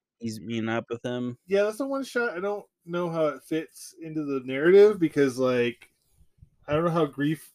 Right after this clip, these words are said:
Speaker 2: Karga is connected to this whole, like, going back to Mandalore, rec-, reclaiming a thing.
Speaker 1: He probably just goes there to, I don't know, check in. <clears throat> I don't know.
Speaker 2: Yeah, no, it seems kind of a random, like, shot, but it's gotta be important for something.
Speaker 1: Yeah,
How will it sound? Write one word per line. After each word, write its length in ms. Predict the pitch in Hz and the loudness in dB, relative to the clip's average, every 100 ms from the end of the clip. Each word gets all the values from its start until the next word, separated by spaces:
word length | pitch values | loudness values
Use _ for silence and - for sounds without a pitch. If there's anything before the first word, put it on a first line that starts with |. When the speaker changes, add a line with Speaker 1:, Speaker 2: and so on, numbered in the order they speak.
| _ _ _ - | _ _ _ -8
Speaker 2:
Karga 320 | 151 139 147 | -2 0 0
is 140 | 127 117 _ - | -2 -6 _ -8
connected 300 | 139 127 131 | -6 -6 -6
to 60 | |
this 200 | 131 123 | -4 -4
whole, 320 | 131 131 127 123 | 0 2 2 2
like, 200 | 117 113 | 0 -2
going 200 | 123 120 | -4 -2
back 180 | 123 117 | -2 -2
to 60 | |
Mandalore, 500 | 117 123 117 113 113 | -4 0 2 2 0
rec-, 240 | 110 113 - | -4 -8 -6
reclaiming 500 | 131 113 135 120 117 | -6 -2 0 0 -2
a 40 | |
thing. 340 | 110 110 104 107 _ _ _ - - - - - - - | -4 -8 -10 -14 _ _ _ -14 -14 -20 -20 -20 -20 2
Speaker 1:
He 180 | 226 226 | 6 8
probably 280 | 247 247 | 10 8
just 200 | 202 185 | 6 0
goes 240 | - 160 156 | 0 0 2
there 180 | 151 156 | 2 0
to, 280 | - 117 110 - _ - | -2 -6 -8 -14 _ -20
I 40 | _ 117 - _ _ _ - | _ -20 -20 _ _ _ -10
don't 180 | 117 104 | -8 -8
know, 200 | 90 127 - | -10 -12 -8
check 320 | - 117 - | -2 -2 -2
in. 300 | 117 147 175 _ - - - | -4 -4 -6 _ -14 -12 -10
<clears throat> 460 | - - _ _ - | -10 -12 _ _ -6
I 100 | 117 | -6
don't 160 | 101 | -6
know. 160 | 73 76 | -10 -6
Speaker 2:
Yeah, 220 | 185 185 180 | -4 -2 0
no, 140 | 196 | 0
it 100 | 185 | 0
seems 180 | 202 202 | -4 -6
kind 120 | 220 | -4
of 60 | 202 | -2
a 100 | 170 | -2
random, 420 | 165 175 175 160 | -4 -4 -4 -4
like, 300 | 156 143 131 | -6 -8 -8
shot, 280 | - 170 151 | -6 -6 -6
but 80 | 135 | -8
it's 100 | - | -8
gotta 160 | 180 | -6
be 120 | 170 139 | -6 -6
important 340 | 123 170 123 | -4 -6 -6
for 40 | 117 | -10
something. 480 | 151 120 107 113 - | -10 -10 -14 -16 -2
Speaker 1:
Yeah, 420 | 131 123 113 | 2 4 4